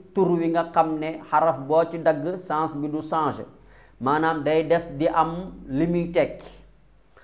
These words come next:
Arrahman mooy buur bu fees dell ak yërmande, nga xam ne mboolem mbindeef yi, ñi ci suuf ak ñi ci géej, ñépp ci lañ xaj. Arrahim mooy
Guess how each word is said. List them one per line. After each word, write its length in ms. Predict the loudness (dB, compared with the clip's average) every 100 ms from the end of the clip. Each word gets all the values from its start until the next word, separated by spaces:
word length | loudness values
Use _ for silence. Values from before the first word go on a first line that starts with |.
| _ _
Arrahman 1200 | 4 6 6 4 -4 -2 0 2 4 2 2 -2 -2
mooy 320 | 0 2 0
buur 500 | -2 0 2 2 0
bu 160 | -2 -2
fees 240 | 0 0 0
dell 440 | 2 4 4 2 0 0
ak 220 | -2 0
yërmande, 840 | 2 2 2 2 0 2 0 0 0
nga 240 | -2 0
xam 300 | 0 0 -2
ne 340 | -2 -4 -6 -18 -20 _ _
mboolem 840 | -4 4 6 8 6 6 4 2 0
mbindeef 500 | 0 4 4 4 0
yi, 120 | -4 -2
ñi 140 | -2
ci 140 | -2
suuf 520 | -4 -2 0 0 -2 0
ak 220 | 0 0
ñi 220 | -2 -4 -4
ci 100 | -8 -2
géej, 340 | 0 0 -4
ñépp 400 | 0 0 0 -8
ci 100 | -4
lañ 180 | -2 0
xaj. 200 | 0 -2 -2 -12 -20 _ _ _ _ _ _ _ 2
Arrahim 1040 | 4 6 4 2 -4 -2 0 -2 -4 -8 0
mooy 600 | 2 4 2 2 -4